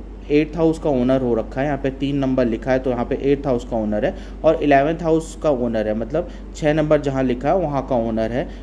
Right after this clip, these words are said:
तो eleventh house और एट्थ house का owner होके first house में बैठा हुआ है। Simultaneously अगर देखा जाए, तो एट्थ house जो लगन का, Scorpio लगन का है, उसका जो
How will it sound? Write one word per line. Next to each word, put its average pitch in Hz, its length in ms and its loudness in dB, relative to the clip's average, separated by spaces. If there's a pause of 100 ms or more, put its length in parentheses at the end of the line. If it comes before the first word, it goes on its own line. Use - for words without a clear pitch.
(120)
तो 156 240 2
eleventh 135 360 4
house 165 260 2
और 156 200 2
एट्थ 143 200 4
house 139 180 -2
का 143 100 -4
owner 123 260 0
होके 120 180 -2
first 156 340 -6
house 127 180 -2
में 135 140 -2
बैठा 117 280 -2
हुआ 104 260 0
है। 123 220 -2 (240)
Simultaneously 156 800 0
अगर 151 200 2
देखा 139 320 -2
जाए, 151 180 2
तो 156 180 0
एट्थ 147 320 2
house 147 220 2
जो 143 320 0
लगन 135 340 2
का, 147 140 -2
Scorpio 131 500 0
लगन 131 280 2
का 127 160 2
है, 123 240 0
उसका 135 340 0
जो 143 160 0